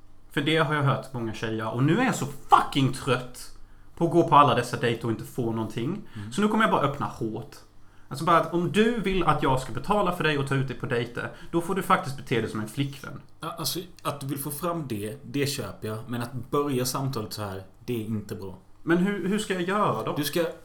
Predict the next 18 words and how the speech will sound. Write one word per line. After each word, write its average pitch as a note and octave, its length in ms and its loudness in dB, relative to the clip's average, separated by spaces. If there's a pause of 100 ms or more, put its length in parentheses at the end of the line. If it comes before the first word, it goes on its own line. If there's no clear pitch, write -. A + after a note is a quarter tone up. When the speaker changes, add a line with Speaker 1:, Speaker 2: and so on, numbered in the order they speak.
(1200)
Speaker 2:
vara F3+ 280 4
trevlig, D3 800 -2 (1120)
vara D3 640 4 (480)
normal. D3+ 600 2 (220)
<laughs> - 220 -8
Och D3+ 100 -2
sen C#3+ 340 2
under D3 160 -2
samtalet, E3+ 600 0
middagens B2 540 -4
gång, C#3 420 -2 (320)
då C3+ 180 -2
kan E3 120 -6
du D#3+ 80 -4
säga, B2+ 300 -2
liksom, A2 240 -6
bara A#2 120 0
att - 220 -14